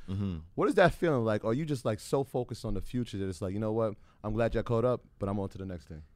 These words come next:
Speaker 1: Yeah, I mean, I think you can already just hear it in my tone. I think that, uh, I think that is great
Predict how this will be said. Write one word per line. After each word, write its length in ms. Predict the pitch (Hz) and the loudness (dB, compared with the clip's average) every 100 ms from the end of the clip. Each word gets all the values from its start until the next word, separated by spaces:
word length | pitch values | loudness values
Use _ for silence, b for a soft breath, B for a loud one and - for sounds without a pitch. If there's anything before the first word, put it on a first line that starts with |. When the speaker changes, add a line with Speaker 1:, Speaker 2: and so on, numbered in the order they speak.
| - | -4
Speaker 1:
Yeah, 260 | 151 107 | 0 2
I 20 | 104 | 0
mean, 160 | 120 | -4
I 60 | 117 | -4
think 220 | 139 117 | -4 -6
you 100 | 120 | -4
can 140 | 110 | -4
already 260 | 101 92 95 | -2 -2 -4
just 240 | 98 90 | -6 -8
hear 300 | 90 110 113 | -2 0 2
it 80 | 104 | 2
in 100 | 95 | 0
my 160 | 90 92 | -2 -4
tone. 400 | - 110 104 92 | -4 -2 0 -2
I 80 | 90 | -4
think 280 | 98 92 85 | -6 -2 -2
that, 400 | 92 85 82 - | 0 -2 -4 -6
uh, 380 | 85 82 76 73 80 - b b b b - - | -6 -4 -6 -6 -10 -16 b b b b -16 -4
I 120 | 113 | -4
think 260 | - 107 87 | -2 -2 -2
that 160 | 95 | -4
is 140 | 82 - | -6 -10
great 420 | - 101 101 - | -6 -2 -2 -6